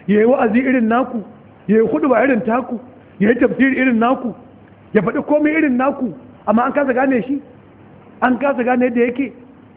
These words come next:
to Allah ba zai bar al'amari ya ɗore a haka ba, har sai ya bambanta al-khabith min at-tayyib,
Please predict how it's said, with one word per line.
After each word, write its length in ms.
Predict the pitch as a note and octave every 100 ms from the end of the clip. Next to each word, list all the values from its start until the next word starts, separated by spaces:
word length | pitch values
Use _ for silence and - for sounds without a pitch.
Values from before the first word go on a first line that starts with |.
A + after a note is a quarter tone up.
| -
to 80 | - -
Allah 300 | B3 B3+ G#3
ba 100 | F#3
zai 160 | G3
bar 140 | G#3 G#3+
al'amari 400 | F#3+ G3 G#3 G3+
ya 60 | F#3
ɗore 240 | G3+ G3
a 60 | D3+
haka 240 | E3 C#3+
ba, 100 | B2 - - - - - - - - - - -
har 200 | G#3 G#3+ A3
sai 80 | A3+
ya 160 | A3
bambanta 720 | F#3+ A3 A3+ G3+ E3 C#3+ D3+ - - - - - - - - - - - - - - - - - - - -
al-khabith 500 | F3+ - F#3 C4+ F#3+
min 140 | G#3+
at-tayyib, 420 | F#3+ G3+ F#3 D#3+